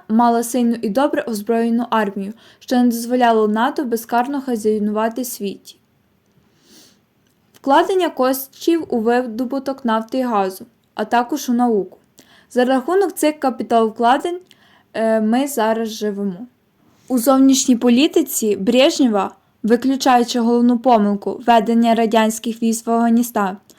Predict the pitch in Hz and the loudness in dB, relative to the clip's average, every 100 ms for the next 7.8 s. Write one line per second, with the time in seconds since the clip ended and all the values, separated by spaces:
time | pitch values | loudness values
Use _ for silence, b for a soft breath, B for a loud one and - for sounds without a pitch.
0 | B B B - 277 370 415 381 285 269 | B B B 0 2 4 4 2 2 2
1 | 262 247 294 339 254 240 247 214 233 233 | 4 4 4 2 2 2 2 -2 -4 0
2 | 269 302 302 294 247 208 208 202 220 208 | 0 2 0 -2 -6 -2 -2 -2 -4 -6
3 | B B 240 220 302 381 330 277 - 254 | B B -2 0 2 2 0 -2 -2 -4
4 | 240 294 285 277 254 240 - 226 254 226 | -2 -4 0 0 0 -2 -4 -2 -2 -2
5 | 247 240 226 _ 214 233 262 - 247 220 | 0 0 -4 _ 0 2 2 -2 -2 -2
6 | 214 226 226 247 311 311 311 311 294 262 | 0 -2 0 0 0 2 2 2 0 0
7 | 226 226 233 240 277 262 208 190 | 0 0 0 0 -2 -2 -2 -4